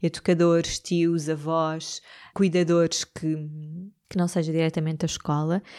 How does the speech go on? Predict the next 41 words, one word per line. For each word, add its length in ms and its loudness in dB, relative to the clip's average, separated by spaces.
Nós 280 8
falamos 540 2
sobre 760 2
o 80 -4
que 120 2
é 20 -2
que 120 2
é 20 2
parentalidade 720 0
consciente, 800 -4
como 280 2
é 100 2
que 120 -8
podemos 360 2
lidar 380 2
com 120 -4
a 60 2
culpa, 580 2
e 140 0
aqui 640 0
é 80 4
uma 140 2
culpa 260 -2
que 80 -6
está 160 -4
muito 220 0
associada 520 -2
às 100 -6
escolhas 400 -4
que 100 -18
fazemos 440 -2
enquanto 400 -8
pais 380 0
e 40 2
ao 100 0
comportamento 720 -10
que 100 -16
temos. 680 -2
E 100 0
depois 280 2
também, 680 -2